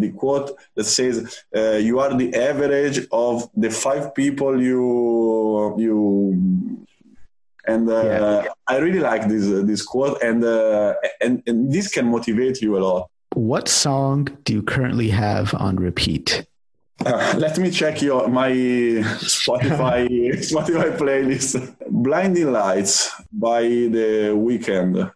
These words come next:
Speaker 1: Eighties style song. Uh,
Speaker 2: Okay.
Speaker 1: <laughs>
Speaker 2: Nice, nice. So, Marco, uh, h-, how can people connect with you?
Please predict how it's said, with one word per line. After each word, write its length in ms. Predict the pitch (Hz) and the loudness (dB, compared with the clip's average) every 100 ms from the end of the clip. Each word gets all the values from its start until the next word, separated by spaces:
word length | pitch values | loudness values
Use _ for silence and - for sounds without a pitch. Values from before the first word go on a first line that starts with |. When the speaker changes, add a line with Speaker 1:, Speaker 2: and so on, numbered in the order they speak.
| _ - | _ -4
Speaker 1:
Eighties 760 | 151 165 185 165 160 156 - - | 0 0 0 0 2 2 0 0
style 480 | - - - 131 120 | 0 0 2 0 0
song. 460 | - 107 98 98 | 0 2 2 0
Uh, 720 | 98 107 - - - - - 113 | 0 -2 -4 -4 -2 -4 -2 -2
Speaker 2:
Okay. 320 | - 101 120 - 95 - _ _ | 0 0 -2 -4 -12 -16 _ _
Speaker 1:
<laughs> 260 | 139 139 - | -6 -4 -2
Speaker 2:
Nice, 440 | 104 107 80 - - | -2 0 -2 -4 -4
nice. 500 | - 104 98 - - - _ - - - - 123 | -4 -2 -2 -2 -4 -8 _ -6 -6 -2 -2 0
So, 480 | - 165 143 - - - 73 - | 0 0 0 -2 -8 -10 -10 -4
Marco, 480 | 117 123 127 113 110 | -2 0 0 0 0
uh, 300 | - 113 113 | 0 0 0
h-, 40 | - | -2
how 240 | 90 120 | 0 0
can 160 | 127 147 | 0 -2
people 440 | - 143 131 120 | -4 -4 -2 -2
connect 460 | - - 95 117 - | -2 -2 -2 -2 -2
with 220 | 113 - | -4 -2
you? 460 | 107 104 107 107 | -2 0 0 -2